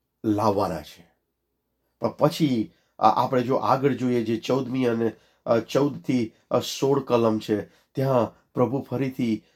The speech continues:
એક આશા આપે છે. જ્યારે નૂહના સમયમાં, અ, <clears throat> પૂર આવ્યું અને પ્રભુએ પ-, અ, તે સમયનો જે દુનિયા હતી તેનો ન્યાય કર્યો, પણ આપણે જોયું કે નોહાને, નૂહને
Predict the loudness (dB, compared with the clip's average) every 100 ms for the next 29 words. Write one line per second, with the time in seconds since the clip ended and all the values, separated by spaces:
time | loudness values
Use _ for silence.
0 | -6 -4 -4 -8 -4 -4 -2 -4 -4 -6
1 | -12 -12 -18 -20 _ _ _ _ _ _
2 | _ _ _ _ -4 2 4 4 2 2
3 | 2 0 -4 -4 -2 2 0 0 -8 _
4 | _ 0 0 -2 _ 2 4 2 -8 _
5 | _ _ _ _ _ _ _ _ -10 4
6 | 6 6 4 -2 -14 _ _ _ _ _
7 | -6 -4 -2 0 2 4 2 0 0 4
8 | 4 4 0 _ _ -20 _ 6 6 4
9 | 0 0 0 -4 -6 -10 _ -14 -4 -2
10 | -2 -4 _ -4 4 4 4 -2 -2 -4
11 | -2 0 2 0 0 -2 -2 -4 -10 _
12 | _ -2 2 2 2 -4 -2 -2 -2 -4
13 | _ _ -4 -2 0 0 2 0 -2 -12
14 | _ -12 -4 -2 0 -2 -4